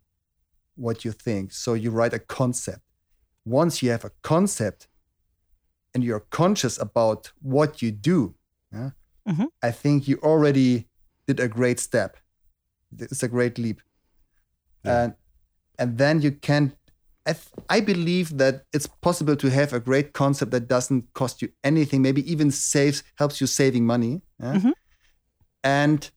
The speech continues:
Speaker 1: is something that people will recognize as something, "Oh, that's typical for this kind of person."
Speaker 2: Mm-hmm.
Speaker 1: Yeah? I know a
Speaker 3: Mm.
Speaker 1: person who has always wearing the same, um, colors.
Speaker 2: <laughs>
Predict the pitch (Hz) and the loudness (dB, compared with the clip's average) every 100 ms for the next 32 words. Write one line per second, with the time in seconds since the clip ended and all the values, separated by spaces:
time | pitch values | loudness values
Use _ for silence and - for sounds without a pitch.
0 | _ _ _ - 190 - 147 139 143 147 | _ _ _ -2 0 2 2 4 4 4
1 | 135 131 - 208 - 151 165 202 - _ | 4 0 -2 -4 0 2 2 0 -6 _
2 | _ _ 139 151 151 - _ _ _ 127 | _ _ 0 2 2 -2 _ _ _ -2
3 | 151 165 135 131 147 - 143 139 156 151 | 0 2 4 4 2 2 0 0 0 0
4 | 151 - 170 180 - 180 170 151 139 135 | 0 0 2 2 0 0 2 0 0 0
5 | 135 143 - - _ _ - 143 131 117 | 2 -2 -4 -14 _ _ -4 -2 -2 -4
6 | - 101 - - _ _ 202 180 190 139 | -6 -8 -10 -20 _ _ -2 0 -2 -4
7 | - 123 147 - _ _ _ _ _ _ | -12 -14 -14 -14 _ _ _ _ _ _
8 | _ _ 160 208 214 185 196 185 180 165 | _ _ 0 2 4 2 2 2 2 2
9 | 156 165 156 160 170 170 170 - - _ | 4 2 2 0 0 2 2 -2 -10 _
10 | _ _ 143 160 151 143 - 156 156 156 | _ _ 2 2 2 0 2 2 4 4
11 | 147 - _ _ - 139 139 143 143 156 | 2 -4 _ _ 0 4 4 4 2 2
12 | 117 - - _ _ - | 0 -2 -10 _ _ -10